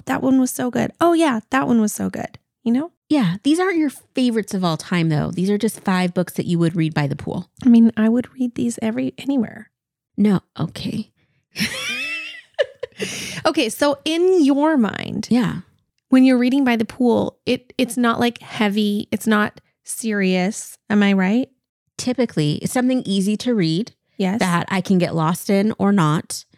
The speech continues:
Speaker 2: um, in the sense of, like, I can get pulled out of and I'm not like, "Oh, shoot, I'm, what were they doing?" 'Cause it, it com-, it's, like, a really complicated story. You know, you have to remember all the character names, and there's fifty million of 'em, and there's sixteen
Speaker 1: Okay.
Speaker 2: plot lines. That's too much for a beach read for me.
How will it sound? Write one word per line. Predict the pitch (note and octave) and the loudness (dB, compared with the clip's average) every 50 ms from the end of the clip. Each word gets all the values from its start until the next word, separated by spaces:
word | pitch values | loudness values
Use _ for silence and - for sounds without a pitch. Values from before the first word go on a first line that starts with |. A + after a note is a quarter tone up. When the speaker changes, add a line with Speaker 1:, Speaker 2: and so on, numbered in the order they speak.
| _ _ _ _ - - | _ _ _ _ -2 2
Speaker 2:
um, | F3 E3+ D#3+ D#3 D3 D3 C#3+ C#3+ D3 D#3 D#3 - - | 4 6 6 6 6 4 2 2 0 -2 -4 -2 2
in | F#3 F3 | 4 4
the | F3 | 4
sense | E3+ - F3 E3+ | 4 0 -4 -4
of, | F#3 E3+ | -2 0
like, | F3 E3 - D#3+ | 0 0 0 -2
I | E3+ | 0
can | - G3 | 2 2
get | F3+ F3 - | 2 2 0
pulled | - - G3 F#3 | -2 -2 0 2
out | F3+ E3 E3 E3 | 2 2 2 2
of | E3 E3 E3+ | 2 2 2
and | E3 D#3 | 0 0
I'm | D3+ D#3 D#3 | 0 0 2
not | D3+ D3+ - | 0 2 2
like, | E3+ D#3+ D3+ - - _ _ - - | 0 -2 -2 -4 -10 _ _ -4 0
"Oh, | F#3 F3 D#3+ | 2 2 2
shoot, | D3 - - - E3+ D3+ C3 - - - | 0 -2 -4 -4 -2 -2 -2 -4 -4 -2
I'm, | D3+ D#3 D3 C#3+ D3+ D3 D3+ D3+ - _ _ _ _ _ _ _ _ _ - | 0 0 2 2 2 2 0 0 -4 _ _ _ _ _ _ _ _ _ 0
what | E3+ F#3 F3+ D#3 | 2 2 2 4
were | G3 G3 | 2 2
they | G3 G3 F#3+ | 2 0 0
doing?" | F#3 G3 F#3 F#3 F#3 F#3 F3+ F#3 | 0 0 2 2 2 4 2 2
'Cause | F#3+ F#3 E3+ | 2 0 0
it, | F3 E3 | -2 -2
it | - F#3 F3+ E3 | -2 -2 -2 -2
com-, | - - F3 - - | 0 -2 -2 -2 0
it's, | C#3+ F3 D#3+ - | -2 -2 -2 -2
like, | E3 D#3 - | -4 -2 -2
a | E3 | -2
really | D#3+ F3+ D#3+ D#3 | -2 0 -2 -2
complicated | - - - D3+ D3 E3+ E3 - F3+ E3+ D#3+ D3+ | -4 -2 -2 -2 0 0 -2 -2 -2 -4 -4 -6
story. | - - E3 D#3+ D#3+ | -4 -4 -2 0 0
You | D#3 | 0
know, | D#3 | 0
you | D3+ D3+ | 0 0
have | D3 | 0
to | - D#3+ | 0 0
remember | D#3 D#3+ D#3 D3+ D3 D3 D3 | 0 2 2 2 0 0 -2
all | D#3+ | -2
the | E3+ - | -4 -6
character | - - B3+ A3 - - F#3 | -4 -2 -2 -2 -2 -2 -2
names, | F3 E3+ D#3+ D#3+ D#3 D#3+ F#3 | 0 0 0 0 -2 -4 -4
and | D#3 D3+ D3 - - - - - | -6 -6 -6 -8 -14 -20 -20 -8
there's | - - C3+ | -6 -6 -6
fifty | - - D3+ - F3+ | -4 -4 -4 -2 0
million | G#3 A#3+ C#4 C#4 B3+ A3+ F#3+ | 0 0 2 2 2 2 2
of | E3+ D#3+ D#3+ | 0 0 0
'em, | D#3+ D3+ | 0 0
and | D3 C#3+ C#3+ | 2 0 0
there's | C#3+ D3 - | -2 -4 -6
sixteen | - - D#3 - - - - G#3 F3+ | -8 -10 -10 -10 -6 -4 -2 0 0
Speaker 1:
Okay. | G3+ F#3+ | 0 0
Speaker 2:
plot | G#3 A3+ A3 - - | 0 0 -2 -2 -2
lines. | D#3+ C#3+ A#2 - - | -4 -2 -2 -4 -4
That's | - G3+ G#3+ G#3 - - | -4 -4 -4 -4 -8 -10
too | - - G#3 | -8 -6 -4
much | F#3+ F3+ D#3 - - | -2 -2 -4 -4 -6
for | - - D#3+ D3+ | -4 -2 0 0
a | |
beach | E3+ G3 - C#3+ - - - | 0 0 -4 -4 -6 -4 -4
read | - - E2+ | -4 -4 -4
for | - - F#3+ F#3+ | -2 0 0 0
me. | G3 G3 G3+ G#3+ | 2 2 0 0